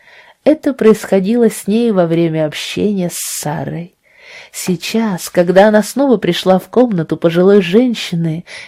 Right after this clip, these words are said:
история жизни Сары опять влекла её к себе. Ей было очень интересно узнать, что же было дальше.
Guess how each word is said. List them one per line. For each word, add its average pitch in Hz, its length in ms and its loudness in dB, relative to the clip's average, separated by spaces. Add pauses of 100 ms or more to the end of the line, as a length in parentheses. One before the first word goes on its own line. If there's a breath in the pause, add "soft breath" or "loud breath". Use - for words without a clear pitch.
(140 loud breath)
история 185 560 4
жизни 226 540 2
Сары 196 680 0
опять 190 640 0
влекла 170 420 -2
её 160 320 0
к 160 80 -10
себе. 151 580 -4 (460 loud breath)
Ей 202 320 2
было 190 340 6
очень 233 460 0
интересно 175 560 -2
узнать, 151 540 -6
что - 540 -2
же 202 180 -2
было 160 380 -4
дальше. 151 640 -6